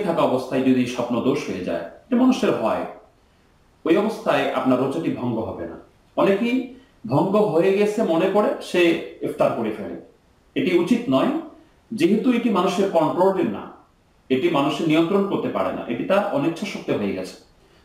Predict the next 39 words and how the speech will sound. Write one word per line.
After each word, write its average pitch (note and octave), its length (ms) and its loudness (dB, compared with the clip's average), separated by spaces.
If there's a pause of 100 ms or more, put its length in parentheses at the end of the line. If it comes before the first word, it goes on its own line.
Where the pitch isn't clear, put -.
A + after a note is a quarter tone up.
(100)
তাহলে B2 140 2
রোজা C3+ 180 0 (120)
থাকা C#3 220 0
অবস্থায় F3+ 300 -2
যদি F3+ 160 0
আপনার D#3 200 -2
স্বপ্নদোষ E3+ 480 0
হয়ে A2+ 180 0
যায়, A#2+ 240 2
আপনি C#3+ 160 -4
রোজাটি A#2+ 280 2 (100)
ভাঙবেন G2 380 -2
না। F2 80 -8 (960)
তাহলে C3+ 220 0
রোজা C3+ 240 2
থাকা C#3 180 0
অবস্থায় D3 300 0
স্বপ্নদোষ C#3 280 2
হলে E3 120 2
রোজা C3+ 200 2
ভাঙবে G#2+ 320 0
না। F2+ 60 -8 (380)
তিনি E3+ 220 4
তখন A#3 260 2
গোসল G3 280 4
করবেন, G3+ 240 2
তবে F3 200 2
গোসলের E3+ 320 2
উপরে E3+ 220 0
সতর্ক - 220 0 (100)
থাকতে F3 200 -2
হবে, A#3 140 2 (460)
তিনি C#3+ 240 4
যেন C#3 120 2 (160)
নাকে B2+ 220 0 (160)
বেশি G3+ 260 2
পানি C3 220 2
না G#2 100 -2
দেন, A#2+ 120 0